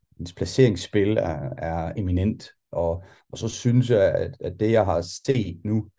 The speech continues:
øh, fra hende i, i Esbjerg, øh, kontra på Viborg-siden, det er, at hun, hun er blevet hurtigere. Altså hendes reaktionsevne, og det er også noget med at gøre med de input, man har,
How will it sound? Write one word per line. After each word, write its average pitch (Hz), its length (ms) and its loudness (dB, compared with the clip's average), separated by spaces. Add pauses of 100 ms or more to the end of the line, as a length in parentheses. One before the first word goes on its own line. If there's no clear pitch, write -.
(480)
øh, 82 180 -4
fra 107 260 2
hende 95 300 -2
i, 85 200 -6
i 90 300 -4
Esbjerg, 85 640 0
øh, 85 340 -4
kontra 92 600 -2 (100)
på 95 80 -6
Viborg-siden, 101 500 -2
det 95 80 2
er, 92 100 4
at 95 160 -2
hun, 95 240 -4
hun 92 100 -6
er 92 60 -4
blevet 87 200 -6
hurtigere. 101 540 0
Altså - 140 -10
hendes 90 260 -8
reaktionsevne, 92 1300 -2
og 76 100 -6
det 117 80 2
er 110 40 4
også 101 180 2
noget 107 120 2
med 104 40 -2
at 90 40 -8
gøre 101 120 2
med 101 80 -4
de 92 80 -10
input, 101 400 -6
man 80 120 -4
har, 87 340 -4